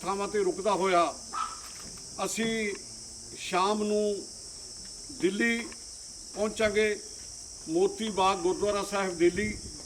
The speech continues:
ਅਤੇ ਸੁਬਾਹ ਜੋ ਇਤਿਹਾਸਕ ਸਥਾਨ ਮਹਿਰੋਲੀ ਦਿੱਲੀ, ਜਿੱਥੇ ਬਾਬਾ ਬੰਦਾ ਸਿੰਘ ਬਹਾਦਰ ਜੀ ਦੇ ਨਾਲ ਸੱਤ ਸੌ ਚਾਲੀ ਸਿੰਘਾਂ ਦੀ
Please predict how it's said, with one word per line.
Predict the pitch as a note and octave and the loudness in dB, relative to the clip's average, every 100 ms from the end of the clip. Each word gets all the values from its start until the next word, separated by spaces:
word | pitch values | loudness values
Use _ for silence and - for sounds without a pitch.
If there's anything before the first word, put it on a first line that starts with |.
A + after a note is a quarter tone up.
| - - - - - - G3 | -14 -14 -14 -14 -14 -6 -4
ਅਤੇ | G3 A3 | 4 6
ਸੁਬਾਹ | G3+ - A3 B3+ A3+ F3 - - - - - - - - - - - - - C#3+ | 6 4 6 10 10 8 0 -12 -12 -14 -14 -14 -14 -14 -14 -14 -16 -16 -6 2
ਜੋ | G#3 A3 | 6 6
ਇਤਿਹਾਸਕ | - F#3 E3+ F3 A3+ | 4 2 2 2 -2
ਸਥਾਨ | F3+ - F3+ G#3 A3 F#3+ - - - - - - - - | -4 -2 2 2 2 -4 -12 -14 -14 -14 -14 -14 -8 0
ਮਹਿਰੋਲੀ | E3 G3 F3+ F#3+ G3 A3+ A3+ A3+ F3 | 4 4 4 6 6 4 0 -4 -4
ਦਿੱਲੀ, | E3 G3 A3+ | -2 0 -2
ਜਿੱਥੇ | F3 F#3+ - A3+ G#3+ A3+ - - - - - - - - - - - - | 0 -2 4 6 6 2 -6 -12 -12 -10 -10 -12 -14 -12 -10 -8 -10 0
ਬਾਬਾ | D#4 G3 G#3+ | 2 6 6
ਬੰਦਾ | F#3+ F#3 A3 | 4 2 2
ਸਿੰਘ | G#3+ A3 A3 | 2 0 0
ਬਹਾਦਰ | G3+ D#3 F3 F3+ A#3 G#3+ G#3 - - - - - - - - - - - C#3+ | 0 2 4 6 6 6 2 -8 -12 -14 -14 -12 -12 -12 -12 -14 -14 -10 -4
ਜੀ | G#3 | 4
ਦੇ | A3+ | 8
ਨਾਲ | A3 G3 G#3+ G3 | 8 8 6 4
ਸੱਤ | - G3 | -2 -2
ਸੌ | G3 G#3+ A3+ | -2 2 2
ਚਾਲੀ | - G#3+ G3+ G#3+ | 2 2 2 0
ਸਿੰਘਾਂ | - A3 A#3+ A#3+ | 0 0 2 2
ਦੀ | A3 A3+ | 2 -2